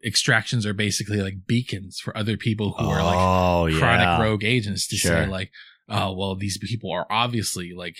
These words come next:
Speaker 1: you know, like, lifting loot out of here.
Speaker 2: Mm-hmm.
Speaker 1: Maybe I could just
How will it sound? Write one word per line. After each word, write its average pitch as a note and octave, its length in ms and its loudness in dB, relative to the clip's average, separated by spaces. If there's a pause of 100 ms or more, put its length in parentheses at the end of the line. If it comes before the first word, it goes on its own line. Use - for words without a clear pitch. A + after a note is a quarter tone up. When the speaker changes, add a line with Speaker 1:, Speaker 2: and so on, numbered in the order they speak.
(220)
Speaker 1:
you G#2+ 140 -4
know, E2+ 300 -6
like, F2 200 -8
lifting G2+ 400 -4
loot G#2+ 240 0
out G2 180 -8
of - 100 -20
here. F2+ 240 -12
Speaker 2:
Mm-hmm. F2+ 300 2
Speaker 1:
Maybe G2+ 240 0
I F#2 80 -2
could F#2+ 160 -10
just F#2 300 -12